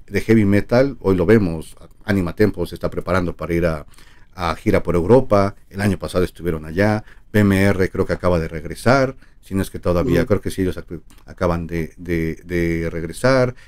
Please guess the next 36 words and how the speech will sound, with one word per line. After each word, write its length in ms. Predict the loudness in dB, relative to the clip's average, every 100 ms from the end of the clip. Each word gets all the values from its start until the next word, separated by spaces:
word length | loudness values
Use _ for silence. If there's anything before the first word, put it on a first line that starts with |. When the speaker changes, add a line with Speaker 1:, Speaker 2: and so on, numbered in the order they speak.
| -20 -12
Speaker 1:
este, 1120 | -6 -6 -6 -14 -4 0 2 0 -2 -4 -6 -10 -20 -20 -20 -20 -20 -20 -20 -6
a 320 | -2 -2 -2
principios 480 | -4 -4 -2 0 2
de 100 | 6
año, 500 | 6 6 4 2 0 -8 -20
si 160 | -10 -2
ya 120 | 2
vieron 240 | 2 0
la 60 | -2
entrevista 480 | -4 -4 -4 -4 -10
con 300 | -8 -2 4
Ants, 360 | 4 4 0
ellos 240 | -2 -2 -8
también 420 | -12 -2 0 0
anduvieron 640 | -2 -2 2 2 0 -4 -8 -18
en 140 | -12 -12
las 160 | -8 -2
Europas, 720 | 4 4 4 0 0 0 -4 -20 -20 -16
entonces 520 | -12 0 0 2 0
hoy 100 | 0
se 100 | -2
puede, 320 | 4 6 8
The 200 | 4 -2
Warning, 640 | 0 2 4 6 6 6 4 -4 -20 -20 -20
ta-, 80 | -18
ta-, 280 | -14 -14 -16 -18 -20 -14
también 420 | -8 0 2 4
hoy 80 | 0
la 100 | -2
están 240 | -4 -8
reventando, 560 | -6 -8 -6 -2 -2 -2
están 220 | -8 -10
apareciendo 600 | -12 -10 -10 -8 -6 -6
en, 160 | -8 -10
en 100 | -12
revistas, 680 | -6 -2 -2 0 -2 -2